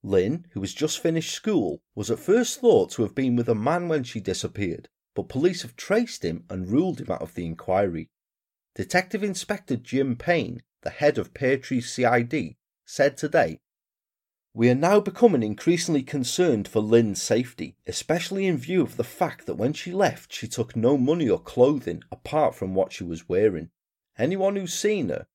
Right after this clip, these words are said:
or who knows where she might be, could help us and her parents by coming forward." Lynn,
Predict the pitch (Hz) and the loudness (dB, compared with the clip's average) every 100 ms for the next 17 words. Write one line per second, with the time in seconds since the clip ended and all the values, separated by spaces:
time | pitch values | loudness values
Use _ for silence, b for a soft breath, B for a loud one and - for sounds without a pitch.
0 | _ 87 90 113 107 156 120 - 92 90 | _ -4 -2 0 2 4 2 -2 -4 -4
1 | 95 104 123 120 151 113 - 87 - 127 | -4 -2 -2 -2 -2 -2 -6 -10 -6 -2
2 | 143 120 151 139 131 127 - 185 170 90 | -2 0 -4 -2 -6 -8 -2 0 0 -2
3 | 69 - - 82 - - 92 82 - 95 | -12 -16 -8 -10 -6 -8 -6 -10 -4 -2
4 | 101 85 - _ _ _ _ _ _ - | -2 -6 -10 _ _ _ _ _ _ -4
5 | 98 107 | 2 2